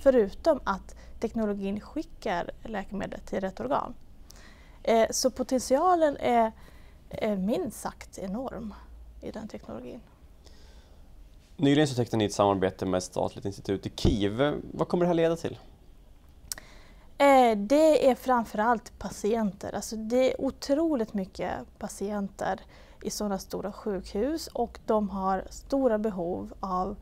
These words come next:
Speaker 1: behandlingar. Det behöver inte vara världens bästa behandlingar. Ibland saknar de behandlingar överhuvudtaget. Det är första. Tillgång till patienter. Andra är tillgång till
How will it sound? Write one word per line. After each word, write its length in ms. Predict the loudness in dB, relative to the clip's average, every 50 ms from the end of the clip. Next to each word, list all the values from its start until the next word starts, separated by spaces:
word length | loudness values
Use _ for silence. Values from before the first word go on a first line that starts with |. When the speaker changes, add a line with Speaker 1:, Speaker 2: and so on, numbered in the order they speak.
| -16 -20 -20 -20 -10 -8
Speaker 1:
behandlingar. 640 | -8 -2 2 2 2 4 2 0 -2 -2 -4 -4
Det 80 | -4 -2
behöver 300 | 0 2 2 4 4 2
inte 160 | 0 0 0
vara 260 | 0 0 0 0 -2
världens 600 | -4 0 2 2 4 4 4 2 0 -2 -2 -2 -2
bästa 280 | -2 -2 -2 -4 -6
behandlingar. 540 | -6 -4 -4 -4 -4 -6 -8 -8 -8 -8 -10 -12 -18 -20 -12 -6
Ibland 360 | -6 -4 -2 -2 -4 -4 -6
saknar 320 | -6 -6 -8 -6 -6 -6 -6
de 160 | -6 -6 -8
behandlingar 460 | -10 -10 -10 -10 -10 -8 -8 -10 -10 -8 -8
överhuvudtaget. 1040 | -8 -8 -6 -8 -8 -10 -12 -6 -4 -2 -2 -2 -4 -4 -6 -8 -8 -8 -16 -20 -20 -20 -20 -18 -18 -18 -18 -18 -18 -12 0
Det 200 | 2 4 4 4
är 60 | 2
första. 580 | -2 -6 -10 -10 -10 -10 -10 -4 -4 -4 -4 -4 -12 -20 -20 -20 -20 -20 -10
Tillgång 300 | -8 -4 -2 -2 -2 0
till 100 | -2 -4
patienter. 560 | -4 -4 -6 -6 -6 -6 -6 -6 -8 -10 -8 -4
Andra 420 | -2 0 0 0 0 2 0 0 0
är 80 | -4
tillgång 440 | -4 -4 -4 -4 -2 -2 -4 -4 -6
till 340 | -6 -6 -6 -4 -4 -6